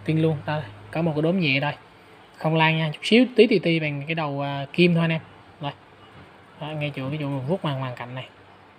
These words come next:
Đây, đây. Đó, dính đây một cái đốm nhẹ.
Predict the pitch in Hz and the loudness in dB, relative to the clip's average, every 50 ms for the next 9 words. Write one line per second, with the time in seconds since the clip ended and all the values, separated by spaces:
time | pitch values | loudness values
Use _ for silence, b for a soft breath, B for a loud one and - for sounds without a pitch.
0 | - - - 139 131 131 - - - - - - - - - - - - - - | -20 -16 -14 -12 -12 -12 -14 -16 -20 -20 -20 -20 -20 -20 -20 -20 -20 -20 -20 -20
1 | - - - - - - - - - - - - - - - - - - - - | -20 -20 -20 -20 -20 -20 -20 -20 -20 -20 -20 -20 -18 -18 -16 -16 -16 -18 -18 -18
2 | - - - - - - - 147 151 156 151 151 160 165 160 156 143 131 123 135 | -18 -18 -18 -18 -16 -14 -12 -10 -8 -6 -4 -2 -2 0 0 -2 -2 -4 -4 -4
3 | 135 143 151 170 160 139 120 117 | -4 -4 -2 -2 -2 -4 -4 -6